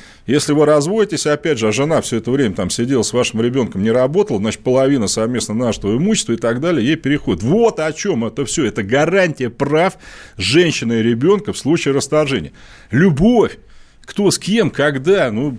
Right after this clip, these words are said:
при чем тут вообще государство? Вот я иду по улице, навстречу идет какой-то мужик. Мне, <laughs> честно говоря, вообще все равно, что у него в спальне происходит. Вот абсолютно до фени. Че с ним?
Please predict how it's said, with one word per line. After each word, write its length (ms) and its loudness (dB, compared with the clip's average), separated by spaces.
при 80 2
чем 280 2
тут 180 0
вообще 380 2
государство? 520 -4
Вот 60 -10
я 160 4
иду 140 4
по 220 2
улице, 340 -2
навстречу 520 -2
идет 180 -2
какой-то 420 -4
мужик. 360 -4
Мне, 220 0
<laughs> 20 2
честно 340 0
говоря, 220 2
вообще 240 0
все 220 -2
равно, 320 0
что 160 -4
у 40 0
него 140 -2
в 60 -6
спальне 340 -2
происходит. 480 -8
Вот 140 -8
абсолютно 580 0
до 200 0
фени. 360 -6
Че 140 -2
с 80 -2
ним? 120 -12